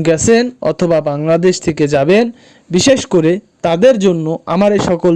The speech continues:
ভিডিওগুলো। আপনারা দেখলে অন্য কিছু শিখতে এবং জানতে পারবেন। তাই আপনারা যারা আমার এই চ্যানেলটিতে নতুন, তারা সাবস্ক্রাইব করুন আর পাশে থাকা বেল আইকনটি চেপে দিন, যাতে করে নিত্য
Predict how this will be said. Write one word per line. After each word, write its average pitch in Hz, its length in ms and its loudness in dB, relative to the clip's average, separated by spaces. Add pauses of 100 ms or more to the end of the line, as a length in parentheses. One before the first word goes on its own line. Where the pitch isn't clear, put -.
ভিডিওগুলো। 175 580 2 (600)
আপনারা 233 340 2 (140)
দেখলে 185 280 0 (220)
অন্য 190 180 0 (160)
কিছু 190 220 -2
শিখতে 233 380 -2 (120)
এবং 175 140 0 (120)
জানতে 220 420 0
পারবেন। 143 360 0 (520)
তাই 156 220 4 (200)
আপনারা 233 500 2
যারা 175 300 4 (420)
আমার 185 280 2
এই 170 120 0 (100)
চ্যানেলটিতে 165 540 0
নতুন, 156 360 0 (720)
তারা 147 200 2 (160)
সাবস্ক্রাইব 202 560 0 (120)
করুন 156 280 2 (260)
আর 147 160 -4
পাশে 165 240 -4 (100)
থাকা 170 240 -2 (320)
বেল 160 240 2
আইকনটি 175 460 -2 (240)
চেপে 233 340 2
দিন, 139 140 -4 (200)
যাতে 156 220 -2
করে 165 300 0 (580)
নিত্য 196 280 0